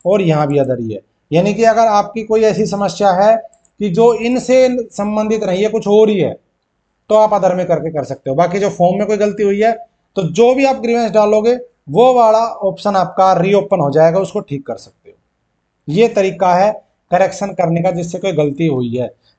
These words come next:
चाहे photo upload गलत हो गया, चाहे confirmation गलत हो गई, चाहे आपकी preference गलत हो गई, चाहे category कुछ भी गलत हो गई, उसको टिक करो, यहाँ पे लिखो, save कर दो, बस ये तरीका है grievance create करने का। और उसके बाद आपको check करना है तो आप आओगे यहाँ पे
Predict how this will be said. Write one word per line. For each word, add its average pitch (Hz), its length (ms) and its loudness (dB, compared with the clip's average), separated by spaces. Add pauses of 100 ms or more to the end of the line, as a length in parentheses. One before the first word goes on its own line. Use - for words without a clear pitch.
चाहे 180 140 2
photo 170 260 0
upload 190 260 -2
गलत 196 220 0
हो 190 120 0
गया, 196 140 0
चाहे 180 140 -4
confirmation 175 580 -4
गलत 190 240 0
हो 180 100 -2
गई, 190 140 -2
चाहे 185 200 -2
आपकी 170 300 0 (420)
preference 175 420 0
गलत 202 220 0
हो 190 160 2
गई, 196 140 -2
चाहे 185 140 -6
category 196 380 0
कुछ 247 220 -6
भी 247 80 -2
गलत 240 240 0
हो 220 80 0
गई, 240 140 2
उसको 233 220 -4
टिक 220 240 -10
करो, 247 360 -2 (220)
यहाँ 170 180 0
पे 214 80 0
लिखो, 220 440 0
save 165 260 -2
कर 135 160 -2
दो, 104 180 -12 (140)
बस - 380 -2 (640)
ये 208 240 2
तरीका 214 420 0
है 220 260 2
grievance 202 480 -2
create 185 380 -4
करने 170 340 -2
का। 185 160 0 (360)
और 208 120 4
उसके 233 260 0
बाद 233 180 2
आपको 233 280 0
check 226 300 -2
करना 220 220 -2
है 226 120 0
तो 220 80 0
आप 208 160 0
आओगे 196 260 0
यहाँ 180 260 0
पे 190 100 -2